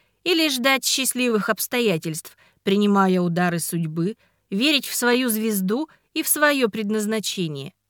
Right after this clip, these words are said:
Много зависит от того, кто вы – человек Фатума или человек плана. И в том, и в другом случае действовать надо, конечно,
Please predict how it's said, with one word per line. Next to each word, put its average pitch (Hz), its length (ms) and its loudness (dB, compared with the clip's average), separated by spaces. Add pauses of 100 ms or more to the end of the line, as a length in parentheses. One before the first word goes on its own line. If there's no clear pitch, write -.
(540)
Много 302 460 2
зависит 294 540 -2
от 247 120 0 (100)
того, 247 480 0 (380)
кто 269 360 -4
вы – 156 260 -6 (520)
человек 214 600 2
Фатума 233 720 -2 (220)
или 208 420 -2 (180)
человек 214 680 0
плана. 254 500 -2 (760)
И 196 120 0
в - 60 -6
том, 339 260 4
и 294 40 4
в 247 60 -4
другом 262 420 0
случае 262 600 -2
действовать 233 720 -2
надо, 233 320 -2
конечно, 180 640 -2